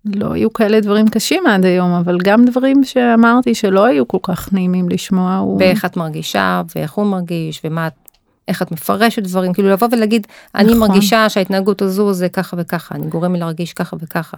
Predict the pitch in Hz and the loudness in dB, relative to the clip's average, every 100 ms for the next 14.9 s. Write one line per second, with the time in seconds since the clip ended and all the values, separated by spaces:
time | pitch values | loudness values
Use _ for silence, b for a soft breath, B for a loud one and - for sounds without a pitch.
0 | 160 - 185 214 196 - - 190 190 220 | -12 -2 4 4 4 -2 -2 2 4 2
1 | 339 370 _ _ 254 196 185 185 180 190 | 2 -2 _ _ -4 -2 0 0 0 2
2 | 185 196 214 - 240 233 220 220 214 214 | 2 2 0 0 0 2 4 4 2 2
3 | 208 202 196 - 196 202 - 202 202 247 | 2 0 -2 -2 0 0 0 2 4 4
4 | 285 - 190 - 190 175 - - 185 165 | 2 -2 -6 -4 -4 -4 -6 -4 -4 -4
5 | - 180 220 269 - 269 196 202 226 b | 0 2 2 2 0 2 4 2 0 b
6 | b b b b b 196 196 - 196 196 | b b b b b -4 -2 -2 -2 0
7 | 185 196 196 - 190 190 190 214 202 185 | 2 2 2 0 0 2 2 2 0 -2
8 | 180 202 214 185 190 185 208 220 202 196 | -2 0 0 0 0 -2 -2 0 2 2
9 | 196 - 170 190 180 185 - b b b | 2 -2 -4 2 2 2 -2 b b b
10 | b b b b _ 190 170 170 180 190 | b b b b _ -4 -4 0 2 4
11 | 214 247 - 214 190 185 185 180 185 185 | 4 2 2 0 2 4 2 2 4 4
12 | 190 190 208 226 202 - 190 170 202 208 | 2 2 4 4 2 0 -2 2 4 2
13 | 190 196 175 - 185 196 - 185 185 190 | 2 -2 -2 0 2 0 -2 0 2 2
14 | 165 190 208 190 196 240 294 247 - | 2 2 4 4 4 6 4 2 -4